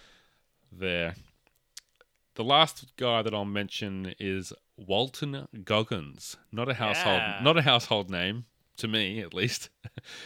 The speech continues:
Speaker 2: No,
Speaker 1: But
Speaker 2: you're mistaken.
Speaker 1: <laughs>
Speaker 2: Yeah.
Speaker 1: he plays Wallace, uh,
Speaker 2: Yep.
Speaker 1: in this, which we'll get to later. <laughs> Um, but he was recently, um, Cecil Stedman on Invincible,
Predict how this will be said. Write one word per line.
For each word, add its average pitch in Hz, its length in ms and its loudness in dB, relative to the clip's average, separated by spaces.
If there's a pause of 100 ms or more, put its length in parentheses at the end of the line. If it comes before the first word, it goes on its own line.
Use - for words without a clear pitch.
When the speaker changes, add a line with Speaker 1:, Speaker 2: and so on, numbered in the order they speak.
Speaker 2:
No, 98 140 -12
Speaker 1:
But 120 100 0
Speaker 2:
you're 120 140 -8
mistaken. 107 640 -2
Speaker 1:
<laughs> 127 220 4
Speaker 2:
Yeah. 101 260 -6 (420)
Speaker 1:
he 131 140 0
plays 113 380 2
Wallace, 95 800 -4 (220)
uh, - 40 -8 (360)
Speaker 2:
Yep. 90 180 -14
Speaker 1:
in 95 180 -8
this, 90 400 -8 (120)
which - 560 -8 (360)
we'll 104 180 -4 (260)
get 95 180 -4
to 92 160 -8
later. 90 400 -2
<laughs> 120 280 0 (520)
Um, 98 340 -4
but 123 260 6 (140)
he 143 180 2
was 170 220 -4
recently, 147 480 -2 (200)
um, 117 300 -4
Cecil 120 540 -4
Stedman 101 680 -6 (160)
on 98 160 -6
Invincible, 92 800 -4